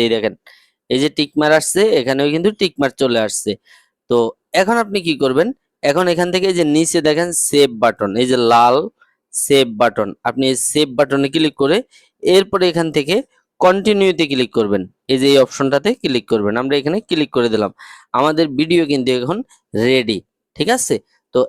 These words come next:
এখন আমরা কিন্তু পোস্ট করব না ভিডিও, যার জন্য আমি দেখাচ্ছি না পোস্ট করে। এই হলো ভিডিও আপলোড করার নিয়ম, বা ভিডিও আপলোড করার আগে এই সেটিংগুলো করে আপনি যদি ভিডিও আপলোড করেন, একশোতে একশো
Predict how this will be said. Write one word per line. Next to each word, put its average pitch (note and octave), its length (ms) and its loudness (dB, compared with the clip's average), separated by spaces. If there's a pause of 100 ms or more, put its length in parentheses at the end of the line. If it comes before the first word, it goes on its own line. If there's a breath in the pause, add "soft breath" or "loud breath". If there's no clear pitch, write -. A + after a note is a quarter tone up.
(140)
এখন F#3 220 2
আমরা G3 220 -2
কিন্তু G3 180 0 (380)
পোস্ট F3+ 220 2 (100)
করব A#3 160 6 (120)
না E3 140 0
ভিডিও, C3+ 200 0 (100)
যার D3 140 2 (100)
জন্য C#3+ 200 0 (400)
আমি D3 140 0 (160)
দেখাচ্ছি D3+ 420 -2
না C#3+ 120 2
পোস্ট C3+ 260 -2
করে। C3+ 120 0 (540 loud breath)
এই F3 140 0
হলো F3+ 160 2 (120)
ভিডিও D3+ 300 2
আপলোড C3+ 320 -2
করার D3+ 200 0 (120)
নিয়ম, C3+ 220 0 (120)
বা B2+ 80 0 (120)
ভিডিও C3 260 -2
আপলোড B2+ 340 -2
করার C#3+ 280 0
আগে D3+ 140 -4 (220)
এই D3+ 80 2 (120)
সেটিংগুলো C#3+ 540 -2 (160)
করে E3 240 2
আপনি B2 140 -4 (100)
যদি A2+ 140 -6 (100)
ভিডিও B2 260 0
আপলোড B2+ 340 -2
করেন, D3+ 180 0 (640 loud breath)
একশোতে F#3 600 0 (240)
একশো - 240 -6